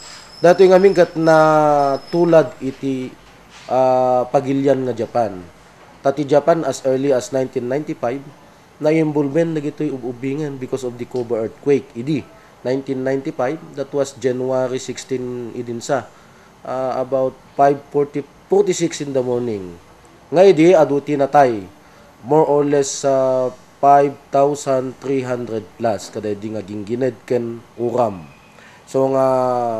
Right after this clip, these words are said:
in involvement ti ububing tapno iti kasta, mamas al-alerto da habang nga dumakdakkel da, ket iti bayat iti sangapulon nga tawen, dadakkel danton, isu danton ti agbalin nga kasla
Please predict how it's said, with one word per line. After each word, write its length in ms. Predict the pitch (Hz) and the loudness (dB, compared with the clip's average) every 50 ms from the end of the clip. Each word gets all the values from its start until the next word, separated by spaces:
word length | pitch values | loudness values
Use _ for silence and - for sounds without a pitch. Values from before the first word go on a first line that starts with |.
| 107 107 - - - _ - - - - | -8 -10 -14 -18 -20 _ -20 -20 -8 -4
in 160 | 139 139 143 | -4 -2 0
involvement 640 | 147 151 143 139 139 143 135 135 139 139 135 135 131 | 0 -2 -2 0 -2 -2 -2 0 -2 -2 -2 -2 -4
ti 80 | 131 151 | -6 -6
ububing 480 | 160 165 175 165 131 143 151 165 165 | -4 -4 -4 -4 -4 -6 -8 -8 -10
tapno 160 | 175 170 190 | -10 -8 -8
iti 160 | 185 170 170 156 | -8 -8 -6 -6
kasta, 400 | 156 - - - - 110 113 120 - - - - - - - _ - _ 151 | -6 -8 -8 -8 -8 -8 -8 -10 -16 -20 -20 -20 -20 -20 -20 _ -20 _ -2
mamas 320 | 165 175 165 160 147 151 - - | -2 0 0 -2 -4 -4 -4 -4
al-alerto 560 | 139 139 135 135 135 139 131 127 - 147 143 | -4 -2 -2 0 0 -2 -4 -4 -6 -8 -4
da 160 | 127 127 120 | -4 -4 -4
habang 400 | 113 127 123 120 120 131 123 123 | -2 -4 -4 -2 -4 -6 -6 -4
nga 80 | 120 113 | -8 -8
dumakdakkel 640 | 117 107 110 - - 110 104 101 - - 120 113 110 | -8 -10 -10 -12 -10 -14 -14 -14 -12 -10 -10 -10 -8
da, 240 | 107 107 104 107 | -8 -10 -10 -10
ket 240 | - - 127 123 131 | -8 -8 -8 -6 -6
iti 560 | 123 - - 123 117 117 113 110 107 101 92 | -10 -8 -6 -6 -6 -6 -6 -8 -8 -10 -12
bayat 400 | 95 113 139 135 139 139 135 135 | 0 2 4 4 4 2 0 -4
iti 160 | 127 - - 123 | -10 -8 -8 -12
sangapulon 640 | 120 - 131 117 120 117 - 127 135 131 131 131 | -8 -6 -6 -6 -6 -8 -6 -6 -6 -6 -6 -8
nga 240 | 120 131 123 117 139 | -6 -8 -6 -4 -4
tawen, 240 | 131 117 117 117 123 135 - - - - - - - | -4 -2 -4 -4 -6 -12 -18 -20 -20 -20 -20 -14 -8
dadakkel 400 | 127 127 131 - - - 139 139 | -2 -2 -2 -2 -2 -2 0 0
danton, 400 | 143 156 170 160 147 139 139 143 139 - - - - | 0 0 0 0 0 0 0 -2 -6 -16 -20 -16 -8
isu 320 | 135 151 147 180 170 151 | -8 -4 -2 -2 0 0
danton 320 | 151 143 143 139 147 143 135 | 0 -2 -2 -2 -4 -6 -4
ti 160 | 135 135 120 | -4 -6 -8
agbalin 400 | 123 120 123 123 120 127 123 120 | -6 -4 -4 -4 -4 -4 -6 -6
nga 80 | 120 | -6
kasla 480 | 107 113 110 - - 120 120 113 110 | -6 -8 -10 -8 -8 -6 -6 -4 -4